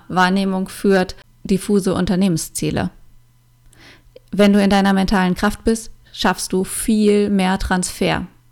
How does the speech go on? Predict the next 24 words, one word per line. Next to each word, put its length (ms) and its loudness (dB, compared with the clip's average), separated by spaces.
schaffst 360 -8
du 80 -4
viel 720 0
mehr 640 -2
Weitblick 560 -2
und 260 -8
kombinatives 720 -4
Denken. 380 -6
So 320 2
wissenschaftlich 680 0
will 140 4
ich's 140 -2
aber 180 2
gar 160 -2
nicht 180 -2
machen. 280 2
Ich 120 -4
mag 160 -2
das 160 -4
ja 120 -2
selber 320 -2
auch 240 2
nicht. 260 0
<laughs> 80 8